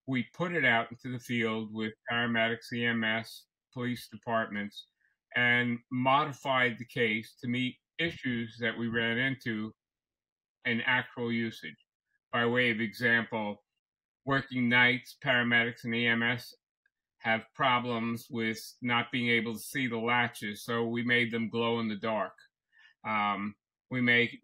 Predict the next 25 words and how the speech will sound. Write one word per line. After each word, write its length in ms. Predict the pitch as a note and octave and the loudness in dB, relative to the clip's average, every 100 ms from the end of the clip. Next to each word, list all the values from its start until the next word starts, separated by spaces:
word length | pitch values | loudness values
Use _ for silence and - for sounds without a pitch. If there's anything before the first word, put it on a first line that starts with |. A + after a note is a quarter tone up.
| - | -6
a 120 | A#2 G#2 | -4 2
backpack 600 | C3 C3 - - A#2+ G#2 - - | 4 4 0 -4 0 0 -4 -8
so 260 | A#2 G#2+ A2 | -6 -4 -2
that 160 | G#2+ G#2+ A#2 | -4 -4 -2
they 220 | A2 G#2+ | -4 -4
could 200 | A#2+ G#2+ G2+ _ | -4 -4 -6 _
put 140 | C3+ - | -10 -6
the, 360 | B2 A#2+ A#2 A2 _ _ _ _ A#2 | -2 0 -2 -4 _ _ _ _ -4
uh, 300 | G#2+ G2+ F#2+ G#2+ _ _ _ _ | -2 0 -2 -8 _ _ _ _
MedShield 680 | C#3 C3+ B2 - C#3+ B2+ B2 A2 | 2 2 2 -2 0 0 -2 -2
on 180 | B2+ B2+ | -2 2
their 180 | B2 A2+ | 2 2
backs 420 | A#2+ A#2+ A#2+ - | 2 2 0 -6
and 100 | A2 | -2
run 180 | A#2 A#2 | 0 0
out 160 | A#2 | 0
of 120 | A2+ | -2
the 80 | G#2+ - | -8 -6
truck. 300 | C3 G#2+ - _ _ _ _ _ _ | -2 -2 -2 _ _ _ _ _ _
We 760 | - B2+ C3 B2+ B2+ B2 B2+ - | -8 0 2 2 2 0 -2 -8
made 640 | C3+ C3 C3 C#3 C#3 B2 A2 | -10 0 2 4 4 0 -2
the 500 | C3 B2+ B2+ A#2+ - _ _ _ _ - | -2 0 0 -2 -6 _ _ _ _ -2
upper 340 | D#3 - C#3 | -2 2 0
lid 560 | C3+ C#3 D3+ C#3 B2+ A#2+ - _ - | 0 4 6 6 4 -4 -14 _ -2
contain 960 | C3+ B2 C3 C#3 C3 B2+ B2+ B2+ B2 | 0 0 -2 -2 0 -2 -2 -2 -2